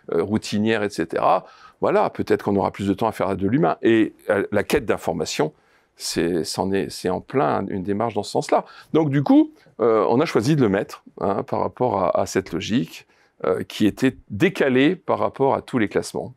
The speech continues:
hein, de, de, que vous pouvez trouver dans tous les journaux. Et il y en a toujours des nouveaux, toujours, enfin bon, c'est,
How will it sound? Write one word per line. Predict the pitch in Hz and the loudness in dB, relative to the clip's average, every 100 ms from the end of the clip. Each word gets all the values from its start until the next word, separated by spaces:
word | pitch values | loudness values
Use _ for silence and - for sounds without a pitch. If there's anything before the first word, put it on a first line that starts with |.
| - | -6
hein, | 92 95 95 | -2 0 0
de, | 87 64 69 65 | 0 0 2 0
de, | - 90 64 58 | 0 0 0 -2
que | - | -4
vous | 101 | -4
pouvez | 101 104 95 | -2 -4 -4
trouver | - 92 123 _ - - - | -2 -2 -2 _ -20 -20 -6
dans | 98 | -4
tous | 95 117 | -2 2
les | 95 | 2
journaux. | 90 87 110 131 | 0 0 4 4
Et | |
il | 101 | 4
y | |
en | 95 | 2
a | 98 | 0
toujours | - 98 104 | -2 -2 2
des | 92 | 2
nouveaux, | 90 87 90 101 110 104 | 0 -4 0 2 2 2
toujours, | - 87 | 0 -4
enfin | 76 | -2
bon, | 62 87 | -4 -6
c'est, | - 85 90 | -4 -4 -4